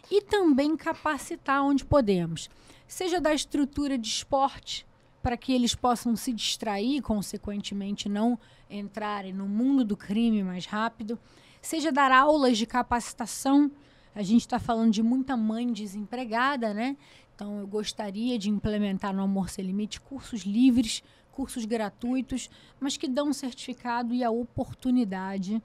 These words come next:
delas realmente terem um complemento à renda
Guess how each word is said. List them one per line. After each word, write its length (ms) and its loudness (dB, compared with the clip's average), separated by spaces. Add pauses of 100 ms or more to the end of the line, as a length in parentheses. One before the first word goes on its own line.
(400)
delas 400 -8
realmente 680 -6 (120)
terem 460 -4
um 120 -2
complemento 840 -2
à 20 -4
renda 540 -2